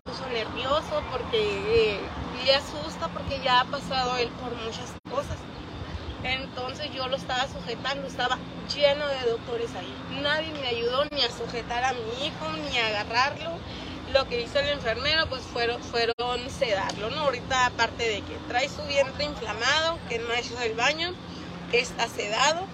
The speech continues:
no me lo ha visto el doctor y no me dan los resultados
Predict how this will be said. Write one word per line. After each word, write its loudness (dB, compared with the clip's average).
no 2
me -2
lo 4
ha 6
visto -4
el -6
doctor 4
y -2
no -6
me -2
dan 0
los -6
resultados -2